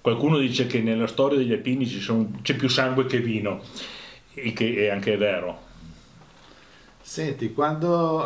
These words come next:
Speaker 2: eh, arriviamo alla fine della puntata, Gigi, molto bella, la,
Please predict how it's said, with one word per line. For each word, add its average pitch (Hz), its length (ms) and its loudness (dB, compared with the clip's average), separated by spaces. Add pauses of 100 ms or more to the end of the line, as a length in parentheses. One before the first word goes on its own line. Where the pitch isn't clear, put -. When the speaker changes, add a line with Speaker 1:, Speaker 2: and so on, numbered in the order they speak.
(140)
Speaker 2:
eh, - 80 -14 (120)
arriviamo 120 680 -2
alla 101 200 -4
fine 110 220 -4
della 110 180 0
puntata, 104 680 -4
Gigi, 98 380 -6
molto 98 340 -8
bella, 87 680 -10
la, 98 480 -8